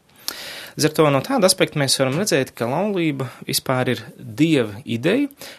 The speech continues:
kas mums atklājas Svētos rakstos un ko apstiprina, eh, pats Dieva, eh, dēls. Un, eh, un līdz ar to tas ir kaut kas, kas ir ielikts jau cilvēces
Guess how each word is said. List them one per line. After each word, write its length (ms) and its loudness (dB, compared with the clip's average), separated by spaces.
kas 180 2
mums 160 -2
atklājas 720 -2
Svētos 640 -2
rakstos 500 0
un 80 -2
ko 220 -4
apstiprina, 880 -2
eh, 240 -6
pats 380 -2
Dieva, 360 0
eh, 160 -10
dēls. 400 -2
Un, 340 0
eh, 280 0
un 120 0
līdz 80 4
ar 60 4
to 180 4
tas 260 2
ir 100 0
kaut 280 2
kas, 200 2
kas 260 2
ir 60 -2
ielikts 560 -2
jau 180 -2
cilvēces 920 2